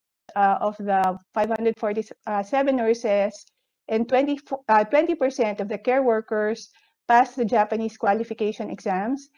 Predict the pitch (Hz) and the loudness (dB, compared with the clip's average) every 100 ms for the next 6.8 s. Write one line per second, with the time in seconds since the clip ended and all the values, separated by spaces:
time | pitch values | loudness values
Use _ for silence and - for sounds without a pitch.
0 | _ _ _ - 226 226 226 220 202 214 | _ _ _ 2 4 4 4 0 0 2
1 | 214 214 208 214 214 - - - 240 220 | 2 0 -2 -6 -10 -12 -20 -4 -2 2
2 | 240 254 254 254 - 208 208 233 233 233 | 4 4 2 0 -2 0 0 -2 -2 -2
3 | 233 269 - 233 220 226 220 214 214 214 | -2 -6 0 2 2 0 0 -2 -4 -8
4 | _ _ _ - 311 - 294 285 247 233 | _ _ _ -2 0 -2 -8 -6 -2 -2
5 | 202 220 214 214 208 202 _ _ _ _ | -2 -2 -4 -4 -6 -8 _ _ _ _
6 | 202 208 202 214 214 208 202 196 | -2 -2 -2 -4 -4 0 0 0